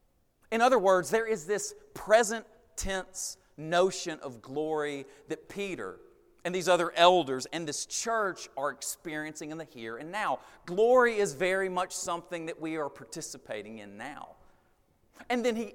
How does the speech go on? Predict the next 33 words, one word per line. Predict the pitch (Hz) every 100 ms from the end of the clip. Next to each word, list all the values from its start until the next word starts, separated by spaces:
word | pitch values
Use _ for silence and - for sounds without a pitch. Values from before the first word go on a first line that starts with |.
| -
ends | 277 349 269
this | 123 143 -
instruction | 110 - 98 - - 156 190 _ _ _ _ _ _ _ -
by | 185
holding | 190 226 269 254 190 -
out | 156 185 156 135 131
the | 151
crown | - - 175 196 208
of | 165 127
glory | 147 131 156 160 135 131
as | 135 120
this | 139 -
goal | 117 160 196 180 127 131 143 - -
for | 160 160
these | 165 165 -
shepherds | - 147 127 147 131
and | 143 143 -
elders. | 196 147 82 - - - _ _ _ _ _ _
In | 220 214
other | 254 233
words, | 147 123 101 113 123 147
that | 190 190
there's | 208 196
also | - 240 254 254 220
this | 196 - - - - -
future | - 202 220 - 190 -
tense | - 196 208 202 -
dimension | 131 127 127 127 139
of | 139
glory, | 180 214 135 92 95 - _ _ _ _ _
that | 190 240
we're | 254
not | 190 202 202 196